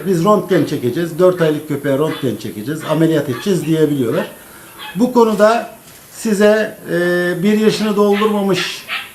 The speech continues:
köpeğinize röntgen çekeceğiz diyen veteriner ya da ameliyat edeceğiz diyen veterinerlere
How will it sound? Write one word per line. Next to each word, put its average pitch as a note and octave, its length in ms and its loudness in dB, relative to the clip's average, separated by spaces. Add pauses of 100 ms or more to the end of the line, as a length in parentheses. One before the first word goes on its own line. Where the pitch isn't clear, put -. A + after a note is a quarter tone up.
(160)
köpeğinize F3+ 680 4
röntgen F#3+ 440 0
çekeceğiz E3 520 0
diyen D3 300 0
veteriner E3 680 0
ya D#3 140 -4
da E3+ 60 0
ameliyat E3+ 400 4
edeceğiz C3 360 -4
diyen C#3 280 -4
veterinerlere D#3+ 840 0